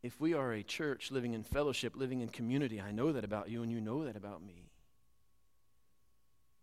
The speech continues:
It's about how we move together. Church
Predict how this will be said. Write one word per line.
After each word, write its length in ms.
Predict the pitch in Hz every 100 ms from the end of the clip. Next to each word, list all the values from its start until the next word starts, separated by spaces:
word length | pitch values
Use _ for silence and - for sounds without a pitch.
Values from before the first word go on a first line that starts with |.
| - -
It's 100 | -
about 220 | 120 127
how 240 | - 139 147
we 100 | 127
move 680 | 120 135 139 131 120 - - - - - - - - -
together. 560 | - 113 123 117 - - - - - - - - - _ - - - - - - - - - - - - - - - - - - -
Church 680 | - - 143 - - -